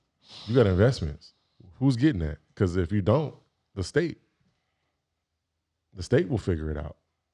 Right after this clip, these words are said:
and they'll make decisions." Like, Prince's, uh, estate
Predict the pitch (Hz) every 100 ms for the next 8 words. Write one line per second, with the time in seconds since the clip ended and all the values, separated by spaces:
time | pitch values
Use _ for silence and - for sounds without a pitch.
0 | _ - 90 104 147 123 107 90 82 85
1 | 76 78 - _ _ _ _ _ _ _
2 | - 90 92 - 165 180 101 82 - 95
3 | 87 82 80 - - _ - 98 - 95
4 | 85